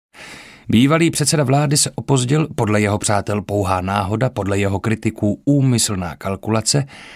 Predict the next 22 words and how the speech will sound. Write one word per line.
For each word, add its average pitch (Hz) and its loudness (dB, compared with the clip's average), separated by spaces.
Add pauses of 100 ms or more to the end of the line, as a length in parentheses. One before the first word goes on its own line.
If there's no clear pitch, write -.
(360)
a 127 0
celá 170 2
kongregace 160 0
vstala 151 0
na 139 4
pozdrav. 117 -6 (880)
"Všichni 156 2
se - 0
postavili," 113 -2 (380)
informuje 117 0
kronikář 131 0 (300)
Sir 151 2
Henry 139 2
Chips - -2
Channon, 117 2 (500)
"všichni 165 0
králové 139 0 (120)
a 127 -2
královny." 98 -2 (1400)
Bylo 131 4
těžké 196 0
uvěřit, 120 0